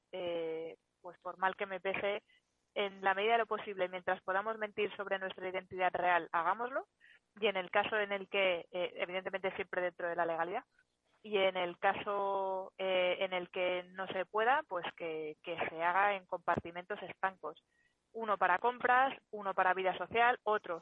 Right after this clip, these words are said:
sobre todo, y muy importante, para contactos que sean de carácter íntimo y, por supuesto, ya no digo nada con todo lo que tenga que ver con, con las compras, eh, que no se van a poder hacer nunca con tarjetas que sean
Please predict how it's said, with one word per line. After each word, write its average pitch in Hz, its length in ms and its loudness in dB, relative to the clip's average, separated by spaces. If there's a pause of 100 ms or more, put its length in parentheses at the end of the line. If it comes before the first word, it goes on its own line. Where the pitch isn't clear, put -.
sobre 175 300 0
todo, 202 420 2 (380)
y 196 120 -12
muy 202 180 -6
importante, 196 680 0 (320)
para 185 240 4
contactos 185 560 0
que 190 120 -2
sean 190 280 0
de 185 100 0
carácter 185 480 2
íntimo 226 540 -6 (280)
y, 214 120 -4
por 185 240 -2
supuesto, 180 420 -6
ya 185 180 0
no 190 140 -6
digo 185 180 -6
nada 185 300 0 (340)
con 185 280 -8
todo 190 180 -2
lo 185 80 -4
que 185 100 -8
tenga 185 220 0
que 185 120 0
ver 180 180 0
con, 185 320 -4 (280)
con 170 320 -8
las 143 280 0
compras, 208 520 2 (220)
eh, 170 360 -2
que 170 140 -4
no 185 180 -6
se 190 100 -6
van 180 140 2
a 180 80 2
poder 175 240 0
hacer 180 300 -2
nunca 185 260 -2
con 175 160 -8
tarjetas 170 480 -4
que 175 160 -12
sean 170 260 -6